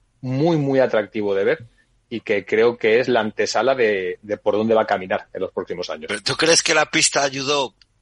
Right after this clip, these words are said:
Speaker 2: a, a este tipo de juego? Porque estamos acostumbrados a unas pistas excesivamente lentas o excesivamente rápidas que ayudan a, a, al contraataque rápido, al golpeo de Gemma. Tampoco se vio tanto, tanto remate fuerte de,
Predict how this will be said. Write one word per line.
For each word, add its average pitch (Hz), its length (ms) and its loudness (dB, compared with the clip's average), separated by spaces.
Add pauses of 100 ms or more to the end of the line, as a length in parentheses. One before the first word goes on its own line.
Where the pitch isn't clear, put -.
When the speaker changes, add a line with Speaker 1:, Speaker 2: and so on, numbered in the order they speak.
(180)
Speaker 2:
a, 123 500 -2
a 131 40 0
este 135 220 -4
tipo 131 260 -6
de 127 100 0
juego? 131 380 -2
Porque 110 240 -4
estamos 131 400 -2
acostumbrados 131 640 -2
a - 20 -6
unas 127 180 -4
pistas 123 440 -2
excesivamente 120 640 0
lentas 135 640 0
o 120 100 -6
excesivamente 120 640 -2
rápidas 127 560 0
que 107 380 -4
ayudan 113 400 -4
a, 107 160 0
a, 101 340 -4 (500)
al 104 160 -2
contraataque 104 540 -4
rápido, 120 440 -2
al 107 100 -2
golpeo 104 440 -2
de 110 140 -2
Gemma. 127 380 0
Tampoco 113 320 -4
se 110 140 -4
vio 110 120 -4
tanto, 107 460 -4 (1000)
tanto 113 280 -6
remate 110 420 -2
fuerte 113 460 -4
de, 101 280 -2